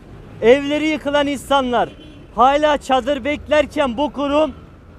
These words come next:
stokta beklettiği çadırları para karşılığında derneklere satıyor. Bu kurumun başkanı ise durumu ahlaki, akılcı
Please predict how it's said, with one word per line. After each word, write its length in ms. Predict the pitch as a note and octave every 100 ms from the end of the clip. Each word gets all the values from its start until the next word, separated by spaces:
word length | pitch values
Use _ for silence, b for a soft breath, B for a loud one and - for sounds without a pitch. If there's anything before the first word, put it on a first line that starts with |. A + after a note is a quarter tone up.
| -
stokta 540 | - A#3+ D4 C#4+ C#4+ C#4+
beklettiği 580 | D#4 - C#4 C4+ C#4 -
çadırları 680 | C#4+ B3+ D4 C#4 C#4 D#4 D4 - - -
para 260 | A#3 C#4 D4+
karşılığında 920 | C#4 D4 B3+ C4+ C4+ C#4 C#4+ D#4 C4+ - - F#3
derneklere 680 | B3+ C#4 C#4+ A#3 B3+ C4
satıyor. 500 | A#3+ B3 - G3 E3 - - - - - - -
Bu 180 | G#3 -
kurumun 420 | C#4+ D4 C#4 C4+
başkanı 420 | C#4 C4+ - C#4 D4
ise 360 | - C#4+ A#3
durumu 480 | C4+ C#4 C#4+ D4+ D4 - - G#3+
ahlaki, 800 | C4 B3+ C4 C4+ - C#4 D4 C#4 - -
akılcı 720 | A3+ A#3+ B3 D4 G#3+ C#4 D4+